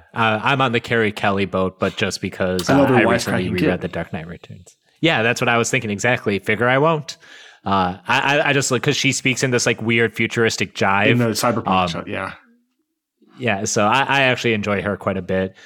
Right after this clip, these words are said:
Speaker 1: Um, we'll talk about sequels in a second, but
Speaker 2: Uh,
Speaker 1: I, I wanna
Speaker 2: one
Speaker 1: come back
Speaker 2: thing
Speaker 1: to
Speaker 2: I
Speaker 1: the
Speaker 2: wanted to mention,
Speaker 1: Robin.
Speaker 2: I can't remember who the other character was 'cause I mentioned the D A. Did you know that, um, they named the D A, was it the mayor? It was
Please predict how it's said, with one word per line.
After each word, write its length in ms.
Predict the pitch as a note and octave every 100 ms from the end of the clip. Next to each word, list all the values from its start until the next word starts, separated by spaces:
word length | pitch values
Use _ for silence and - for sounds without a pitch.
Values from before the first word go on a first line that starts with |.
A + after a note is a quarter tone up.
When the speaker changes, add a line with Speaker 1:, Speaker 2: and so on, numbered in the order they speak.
| - -
Speaker 1:
Um, 460 | F#2+ F#2+ F2+ F2 - _ _ _ _ -
we'll 160 | D#3+ F3+
talk 160 | D3+
about 180 | B2 A#2
sequels 300 | A#2+ A2+ G#2
in 80 | G#2+
a 40 |
second, 220 | G#2 G2 E3+
but 160 | F3
Speaker 2:
Uh, 20 |
Speaker 1:
I, 80 | A2+ A#2
I 160 | B2+
wanna 160 | B2+ A#2
Speaker 2:
one 80 | G#3+
Speaker 1:
come 60 | C#4+
back 120 | B3
Speaker 2:
thing 80 | G#3+
Speaker 1:
to 40 |
Speaker 2:
I 40 | F#3
Speaker 1:
the 40 |
Speaker 2:
wanted 140 | F3
to 60 | D3
mention, 240 | C#3 A#2+ G2
Speaker 1:
Robin. 140 | F2+
Speaker 2:
I 20 | F#2
can't 140 | D3+
remember 220 | D#3+ D#3 A#2+
who 120 | B2
the 100 | A2
other 120 | G#2+
character 380 | G2+ A2 A2 G#2
was 220 | F#2 F#2
'cause 140 | G#2 -
I 40 |
mentioned 300 | G#2+ A2 G#2+
the 40 | G2
D 220 | G2+ G2
A. 240 | G2+ F2+
Did 260 | F2 A2 G#2
you 140 | D3+
know 300 | F3+ E3+ E3+
that, 200 | D3 B2+
um, 440 | - G#2 G2 F#2+ - - -
they 180 | A#2 A#2
named 680 | A2 A2+ B2+ C#3+ D3 C#3+ - _ _ _ _ _ _ _ _ _ _ _
the 60 | -
D 280 | - C#3 C3+
A, 320 | C3+ C3+ G#2
was 180 | A2+ B2
it 80 | D3+
the 40 | D3+
mayor? 540 | C3 B2+ F3 G#3 G#3+
It 60 | D3+
was 200 | B2+